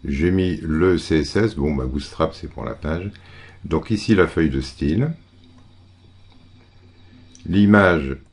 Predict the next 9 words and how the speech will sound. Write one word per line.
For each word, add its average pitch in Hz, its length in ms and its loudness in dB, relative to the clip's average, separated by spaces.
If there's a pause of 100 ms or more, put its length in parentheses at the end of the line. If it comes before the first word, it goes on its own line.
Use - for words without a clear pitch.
(640)
qui 104 240 0
est 104 180 2
une 90 140 -4
image 82 320 -2
au 80 80 -2
format 78 600 -4
S 76 200 -6
V 64 180 -10
G. 101 300 -4